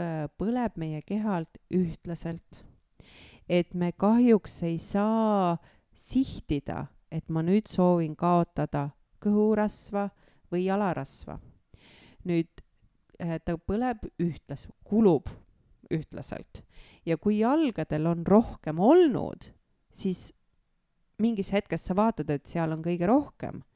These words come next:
Et ta on ühtlaselt läinud üle kogu keha. Ja vinge kuulaja, kes sa selle tulemuse oled teinud, siis ma ütleks, et, äh, ma isegi tahaks nagu öelda,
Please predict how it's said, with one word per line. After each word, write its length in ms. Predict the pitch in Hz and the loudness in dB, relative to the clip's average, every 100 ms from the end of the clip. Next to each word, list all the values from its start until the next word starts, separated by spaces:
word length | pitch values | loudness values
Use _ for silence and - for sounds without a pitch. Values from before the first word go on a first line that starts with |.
| _ _ _ _ _ _ - | _ _ _ _ _ _ -10
Et 180 | 165 - | -10 -6
ta 100 | 175 | -4
on 100 | 175 | -2
ühtlaselt 520 | 226 262 175 - 160 | -2 -2 -6 -6 -6
läinud 400 | 196 240 262 185 | -4 0 0 0
üle 220 | 180 190 | 0 0
kogu 260 | 190 202 220 | 0 -2 -2
keha. 380 | - 156 135 127 - _ - - _ _ _ _ _ | -4 -6 -6 -10 -14 _ -20 -20 _ _ _ _ _
Ja 1120 | - 180 165 160 156 151 143 143 143 139 139 143 - _ _ _ _ _ - | -4 0 0 0 -2 -2 -4 -6 -6 -8 -8 -10 -16 _ _ _ _ _ -4
vinge 340 | 180 170 151 | -4 -2 -4
kuulaja, 520 | 175 285 226 156 139 | 0 4 4 4 2
kes 180 | 135 143 | -2 -6
sa 100 | 156 | -6
selle 240 | 160 147 | -6 -6
tulemuse 560 | 143 196 180 147 147 156 | -2 0 0 -2 -6 -6
oled 160 | 151 143 | -6 -4
teinud, 480 | - 233 262 180 135 | -2 0 0 0 -2
siis 260 | - 147 - | -6 -8 -6
ma 120 | 156 | -2
ütleks, 500 | 160 - 151 - - | -2 -2 -4 -4 -6
et, 640 | 147 139 - _ _ _ 147 | -4 -4 -8 _ _ _ -8
äh, 560 | 147 147 143 143 139 - _ _ _ _ _ _ _ _ _ - | -6 -6 -6 -6 -8 -12 _ _ _ _ _ _ _ _ _ -6
ma 80 | 180 | -4
isegi 260 | 208 269 - | 0 -2 0
tahaks 360 | 214 262 - | 0 0 -2
nagu 180 | 175 160 | -2 2
öelda, 580 | 170 240 294 285 269 | 4 4 2 0 0